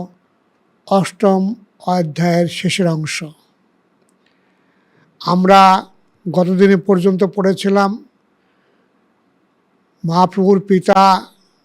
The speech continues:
ভয় পেয়েছিলেন যে তার বড় ছেলে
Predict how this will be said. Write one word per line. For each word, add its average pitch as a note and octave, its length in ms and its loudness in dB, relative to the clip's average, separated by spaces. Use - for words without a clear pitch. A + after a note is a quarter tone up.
ভয় F3 320 0
পেয়েছিলেন G3+ 640 0
যে F3 60 -4
তার F#3 360 0
বড় F3+ 260 0
ছেলে G3 500 0